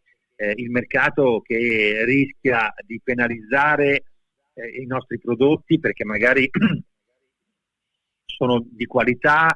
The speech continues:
si fa fatica a farli, costano di più, e, e, e quindi in qualche modo le nostre filiere vanno,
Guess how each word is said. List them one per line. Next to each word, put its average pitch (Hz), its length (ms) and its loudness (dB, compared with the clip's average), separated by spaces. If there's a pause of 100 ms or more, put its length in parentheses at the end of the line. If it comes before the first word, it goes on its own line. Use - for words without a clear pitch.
(140)
si - 120 -20
fa - 120 -16
fatica 117 360 -8
a 110 80 -4
farli, 151 580 0 (280)
costano 117 420 -4
di 127 140 -4
più, 156 380 4 (880)
e, 117 920 -2
e, 127 140 -8 (260)
e 117 80 -10
quindi 143 320 2
in 131 80 0
qualche 120 260 0
modo 127 480 4
le 113 80 2
nostre 113 340 -4
filiere 120 680 2
vanno, 101 880 -4